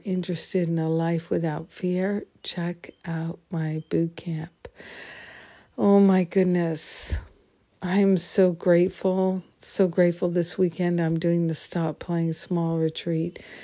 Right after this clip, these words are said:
and I am so grateful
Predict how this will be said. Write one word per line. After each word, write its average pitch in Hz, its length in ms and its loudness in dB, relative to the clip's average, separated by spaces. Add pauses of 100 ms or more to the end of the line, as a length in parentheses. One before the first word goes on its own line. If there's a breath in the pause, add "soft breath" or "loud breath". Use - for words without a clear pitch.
(260 loud breath)
and 170 380 0 (100)
I 175 240 0
am 165 240 2
so 180 420 0
grateful 165 680 -4